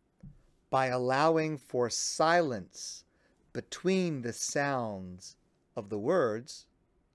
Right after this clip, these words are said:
life also is only intelligible when there are breaks that allow people to maintain equilibrium in the face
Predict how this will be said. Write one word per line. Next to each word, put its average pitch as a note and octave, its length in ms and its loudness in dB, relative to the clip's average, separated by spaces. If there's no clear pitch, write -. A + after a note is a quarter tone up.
life D3 500 2
also B2 680 0
is C3+ 320 -4
only F3+ 500 0
intelligible C#3 840 -6
when C#3 300 0
there D3+ 180 2
are C#3+ 160 2
breaks - 880 -4
that A#2 140 -2
allow A#2+ 340 0
people D3 400 -4
to - 220 -10
maintain B2+ 720 -6
equilibrium C#3 960 -2
in A#2+ 160 -8
the A#2 80 -4
face - 680 -4